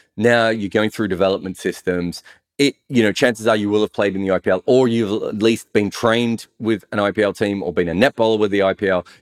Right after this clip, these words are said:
You'll have had access to professional coach, to top-level professional coaches, to top-level,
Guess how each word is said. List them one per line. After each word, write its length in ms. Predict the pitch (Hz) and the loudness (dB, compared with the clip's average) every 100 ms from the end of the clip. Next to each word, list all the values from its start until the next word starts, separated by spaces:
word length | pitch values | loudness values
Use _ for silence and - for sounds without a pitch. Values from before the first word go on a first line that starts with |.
| - | 0
You'll 160 | 107 | 2
have 140 | 104 98 | 2 -2
had 280 | - 120 120 - | -4 -2 -2 0
access 460 | 117 113 - 107 | 0 0 -4 -6
to 160 | - 101 | -4 -8
professional 480 | 92 - 101 - 92 | -8 -6 -6 -6 -6
coach, 360 | 98 92 - - - | -2 -4 -6 -14 -14
to 120 | - 92 | -12 -4
top-level 380 | 123 107 92 | -2 -2 -4
professional 420 | 90 90 90 - 82 | -4 -6 -8 -10 -8
coaches, 400 | 90 87 90 - | -6 -6 -8 -8
to 100 | 95 | -8
top-level, 560 | - 107 104 87 87 | -4 -2 -2 0 -2